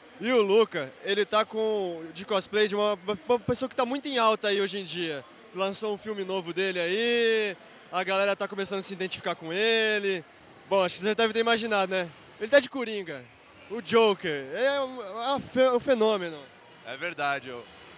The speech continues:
Speaker 2: Coringa é um personagem que eu faço desde meus quatorze anos. Agora que o filme tá em alta, é bacana, porque a galera reconhece. E hoje eu tô com a versão do ilustre Alex Ross,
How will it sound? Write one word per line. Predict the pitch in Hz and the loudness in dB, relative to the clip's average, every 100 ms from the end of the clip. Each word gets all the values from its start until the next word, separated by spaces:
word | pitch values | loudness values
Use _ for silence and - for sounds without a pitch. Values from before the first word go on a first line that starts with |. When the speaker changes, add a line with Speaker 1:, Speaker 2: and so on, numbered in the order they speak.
| - - - - | -20 -20 -20 -8
Speaker 2:
Coringa | 190 214 233 | -4 -4 -4
é | |
um | 233 | -8
personagem | 226 214 214 214 | -10 -8 -10 -10
que | 214 | -12
eu | 208 | -10
faço | 208 208 | -10 -10
desde | 214 220 | -12 -12
meus | 226 208 | -14 -14
quatorze | 208 202 202 170 180 | -14 -12 -14 -12 -8
anos. | 165 185 180 - - - - - | -8 -8 -10 -18 -20 -20 -20 -8
Agora | 151 170 196 | -6 -2 -4
que | 208 | -4
o | - | -12
filme | 202 202 | -12 -10
tá | 208 202 | -8 -8
em | 180 | -6
alta, | 190 196 202 | -6 -4 -6
é | |
bacana, | 190 190 - 185 180 | -6 -8 -8 -10 -10
porque | - | -10
a | 175 | -10
galera | 175 175 180 | -8 -8 -8
reconhece. | 180 170 170 156 160 180 - 170 | -8 -10 -10 -8 -8 -10 -12 -16
E | 165 | -12
hoje | 185 190 | -12 -12
eu | |
tô | 202 | -14
com | 208 214 | -12 -10
a | |
versão | 208 196 - 208 208 | -10 -10 -8 -8 -6
do | 202 | -8
ilustre | 196 202 - 208 | -8 -12 -12 -8
Alex | 202 208 208 180 | -6 -6 -10 -10
Ross, | 156 143 | -10 -10